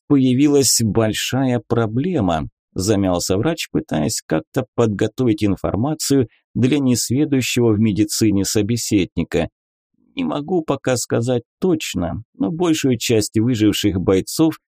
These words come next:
вернуть в нормальное состояние не получится. Сейчас они больше похожи на растения. Из восьмидесяти пострадавших пятерых мы вытащим. Еще двое находившихся поблизости от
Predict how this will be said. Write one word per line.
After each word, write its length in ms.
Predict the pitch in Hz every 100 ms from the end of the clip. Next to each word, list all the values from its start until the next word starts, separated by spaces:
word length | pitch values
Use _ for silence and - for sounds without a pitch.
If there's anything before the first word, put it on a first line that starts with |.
| _ -
вернуть 580 | 104 117 131 160 190 156
в 100 | 147
нормальное 640 | 143 139 147 143 139 123
состояние 840 | 113 120 113 - 113 123 117 117 110
не 140 | 107
получится. 840 | 107 120 151 - - - - 85 - _ _
Сейчас 640 | - - 107 - - 160 -
они 260 | - 104 123
больше 400 | 135 175 - 123
похожи 500 | - 107 - 120 113
на 140 | 110
растения. 720 | 110 107 - 165 104 76 76 - _ _
Из 240 | 107 101 -
восьмидесяти 800 | 104 104 104 - 113 95 82 -
пострадавших 880 | 95 90 85 98 107 156 123 - 90 _ _
пятерых 520 | - 104 - 98 95 -
мы 140 | 110
вытащим. 640 | 160 151 95 - 95 90 - _ _ _
Еще 480 | - 160 175 - 170
двое 300 | 160 165 160
находившихся 800 | 139 120 123 143 127 120 - 120
поблизости 800 | - 120 95 127 113 113 - 110
от 180 | 104